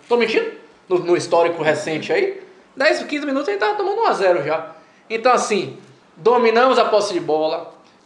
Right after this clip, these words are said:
Defensivamente, o São Paulo foi bem, relativamente, claro. O Palmeiras teve chance de fazer gol, assim como o São Paulo também teve. Então, assim, pensando no histórico recente,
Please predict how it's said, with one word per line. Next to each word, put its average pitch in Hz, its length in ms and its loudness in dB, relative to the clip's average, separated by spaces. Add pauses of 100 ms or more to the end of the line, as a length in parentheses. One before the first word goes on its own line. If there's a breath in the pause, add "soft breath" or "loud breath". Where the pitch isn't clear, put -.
Defensivamente, 220 1080 0
o 196 40 -4
São 196 220 -2
Paulo 175 640 2 (360)
foi 208 320 2
bem, 196 420 4
relativamente, 165 680 -2
claro. 170 360 2
O - 40 -6
Palmeiras 165 320 -2
teve 165 160 -4
chance - 220 -8
de - 40 -14
fazer 147 220 -6
gol, 175 240 -4
assim 220 160 -6
como 233 160 -14
o - 20 -12
São 214 140 -6
Paulo 220 160 -2
também 233 200 -6
teve. 170 260 -6 (440 loud breath)
Então, 214 180 0
assim, 202 380 0 (320)
pensando 208 640 2
no 202 80 -2
histórico 180 420 -2
recente, 180 500 -8